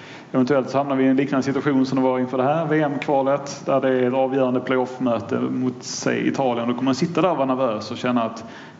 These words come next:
det vore ju helt sjukt tråkigt om inte Sverige går till det här mästerskapet i Qatar, som man då har mått så illa över så länge. Så att när det väl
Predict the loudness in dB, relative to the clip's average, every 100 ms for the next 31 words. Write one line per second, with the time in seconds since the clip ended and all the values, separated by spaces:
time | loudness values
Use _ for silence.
0 | -4 0 2 2 0 -2 -2 -2 -2 -4
1 | -10 -12 -12 -12 -2 -2 0 -4 0 0
2 | 0 0 0 0 -4 -6 -6 0 0 0
3 | 0 2 0 -2 -8 -4 -4 -4 -2 -4
4 | -4 -4 -2 0 0 -2 -8 -16 -16 -16
5 | -14 0 2 2 2 2 0 -2 -6 -14
6 | -16 -16 -14 -14 -14 -14 -14 -14 -14 -16
7 | -18 -12 0 0 0 0 2 4 2 0
8 | -2 -4 -6 -10 -10 -4 0 2 2 0
9 | 0 0 0 -4 0 0 2 2 2 0